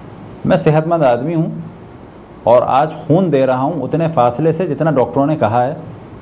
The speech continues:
ब्लड प्रेशर मेरा नॉर्मल है, फ़कत मुझे एक कमज़ोरी सी होगी खून देने के बाद, तो क्या मेरा रोज़ा बातिल होगा? रोज़ा बातिल नहीं होगा। ये अमल मकरूह है, यानी ना करें तो बेहतर है।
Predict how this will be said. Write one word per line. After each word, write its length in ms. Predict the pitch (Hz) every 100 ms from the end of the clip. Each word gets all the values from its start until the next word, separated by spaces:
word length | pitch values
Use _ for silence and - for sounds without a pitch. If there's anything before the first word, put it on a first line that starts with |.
| - - - 90
ब्लड 180 | 107
प्रेशर 260 | - 113 135
मेरा 180 | 127 127
नॉर्मल 400 | 107 98 117 135
है, 100 | 120 - - - - -
फ़कत 260 | - 170 165
मुझे 440 | 131 143 165 - -
एक 200 | 156 -
कमज़ोरी 460 | 123 117 139 202 220
सी 140 | 202
होगी 320 | 135 120 117 170 185 -
खून 340 | - 151 170 135
देने 260 | 117 123
के 100 | 123 101
बाद, 360 | 107 139 160 - - -
तो 80 | 113
क्या 280 | 113 127 143
मेरा 220 | 131 127
रोज़ा 300 | 113 110 120
बातिल 320 | 104 98 139
होगा? 260 | 117 117 -
रोज़ा 280 | 113 107 113
बातिल 320 | 104 101 113
नहीं 160 | 110
होगा। 240 | 143 151 156
ये 140 | 135
अमल 340 | 110 110 143 220 - - -
मकरूह 400 | 95 - 156 143
है, 160 | 160 143
यानी 300 | 113 127 139
ना 300 | 101 104 147
करें 300 | 156 123 160
तो 60 | 113
बेहतर 340 | 90 -
है। 60 | 87